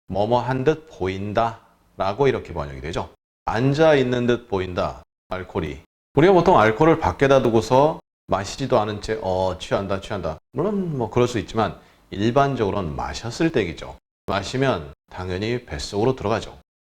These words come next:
뱃속에서 이제 몸에 퍼지는 거죠. 그러한 느낌이 바로 이렇게 표현이 됩니다. 알코올이 앉아있다,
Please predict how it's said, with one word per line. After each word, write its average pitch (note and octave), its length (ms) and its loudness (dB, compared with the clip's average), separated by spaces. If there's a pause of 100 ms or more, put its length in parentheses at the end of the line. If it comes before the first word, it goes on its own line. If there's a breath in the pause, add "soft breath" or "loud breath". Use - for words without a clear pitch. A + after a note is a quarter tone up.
뱃속에서 G#2 880 0 (280)
이제 E2 160 -6
몸에 E2 400 -2
퍼지는 D3+ 360 -6
거죠. C2+ 340 -8 (240)
그러한 F#2+ 440 0
느낌이 F#2 320 -4
바로 F#2+ 200 -2
이렇게 E2+ 460 -4
표현이 A#2 220 -4
됩니다. C2 380 -10 (160)
알코올이 A2+ 800 2 (260)
앉아있다, G2+ 800 2